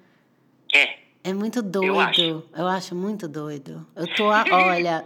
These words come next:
Speaker 2: a-, me amarrando em envelhecer. Eu vou nessa de cabeça, amiga.
Speaker 1: <laughs>
Speaker 2: Me amarrando.
Speaker 1: Isso mesmo.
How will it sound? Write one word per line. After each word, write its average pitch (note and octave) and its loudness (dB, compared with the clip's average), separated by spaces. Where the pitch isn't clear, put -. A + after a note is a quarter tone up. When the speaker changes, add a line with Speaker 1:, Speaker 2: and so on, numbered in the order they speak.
Speaker 2:
a-, G#3+ 6
me A3 4
amarrando A#3+ 6
em A#3 2
envelhecer. G#3 -2
Eu F3+ -4
vou G3+ 0
nessa A3 2
de G3+ -2
cabeça, F#3+ 0
amiga. E3+ -2
Speaker 1:
<laughs> - -4
Speaker 2:
Me G3+ 2
amarrando. B3+ 4
Speaker 1:
Isso G#3+ 2
mesmo. E3+ 0